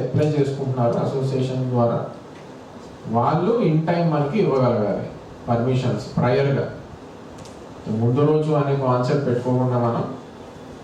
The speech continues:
ఎఫెక్టివ్‌గా ఇంకా బాగా అందరూ కోఆర్డినేట్ చేసుకుని ఆ ఈవెంట్ జరగాలనే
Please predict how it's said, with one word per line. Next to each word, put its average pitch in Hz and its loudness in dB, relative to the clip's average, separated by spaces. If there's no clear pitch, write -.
ఎఫెక్టివ్‌గా 156 2
ఇంకా 135 -2
బాగా 139 2
అందరూ 123 -2
కోఆర్డినేట్ 135 0
చేసుకుని 135 -2
ఆ 131 0
ఈవెంట్ 135 2
జరగాలనే 127 2